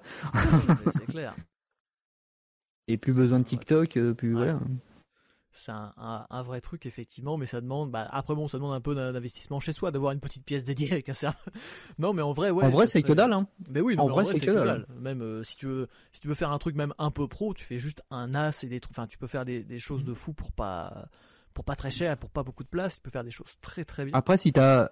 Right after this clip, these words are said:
Speaker 2: un, un site, euh, pas trop lourd, tu vois, avec, euh, texte photo, euh, un P C portable, euh, voilà, euh, avec un peu de ram, euh, ça suffit largement, hein.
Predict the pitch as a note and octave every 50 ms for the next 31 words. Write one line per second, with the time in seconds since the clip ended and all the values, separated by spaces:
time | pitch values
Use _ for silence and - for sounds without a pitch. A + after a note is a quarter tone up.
0 | - _ - C3+ C#3 C3+ C3+ C3+ C3 B2+ B2+ B2+ B2+ B2 A#2 A2 E2 - - B2+
1 | B2+ B2 - - C#3+ D3 - - B2+ A#2 A#2 A2+ A2+ A2+ A2 A2 A2+ A2 - _
2 | - A#2+ A2+ - - C3 B2+ C3 D3+ D#3+ D#3 C#3+ - - B2 B2+ C3+ C3+ C3 B2+
3 | A#2+ A#2+ A#2+ - - A2 A2+ - - C3+ - - - B2+ A2+ - D#3+ E3+ F#3 F3+
4 | D3+ B2+ A#2 A#2 - - _ _ - _ _ _ _ _ _ _ _ _ - A#2+
5 | - D3 C3 - - D3+ - E3 C3+ C3+ - F#3 F3 F#3 D#3 C3+ B2+ B2+ B2+ B2+
6 | B2+ B2 B2+ C3 D#3 E3+ E3+ D#3+ C#3+ C3 B2 B2 A#2+ A#2+ A#2+ A#2 A#2 A#2 A#2 A#2
7 | A#2+ A#2+ - B2 A#2+ - A#2+ A#2 A2 - D#3 F#3+ F#3 D#3+ B2 A2+ A2+ A2+ A2+ A#2
8 | - A#2+ A2+ - - A#2 - - B2 A#2+ A2+ A2+ A2+ B2+ D#3 G3 G3 F#3 E3+ D#3+
9 | D#3